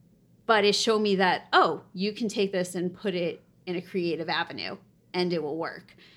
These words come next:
Um, but it's also taught me to talk about my experience. I didn't,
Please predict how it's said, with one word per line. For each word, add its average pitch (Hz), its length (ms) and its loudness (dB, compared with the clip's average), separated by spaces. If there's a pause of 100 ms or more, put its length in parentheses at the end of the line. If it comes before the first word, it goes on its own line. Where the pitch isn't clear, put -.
(480)
Um, 233 420 0 (260)
but 240 140 -2
it's 240 160 -2
also 254 380 0
taught - 340 -2
me 247 200 -6
to 175 280 -2
talk - 340 -6
about 269 240 -2
my 180 80 -2
experience. 165 640 -4
I 190 120 0
didn't, 302 280 0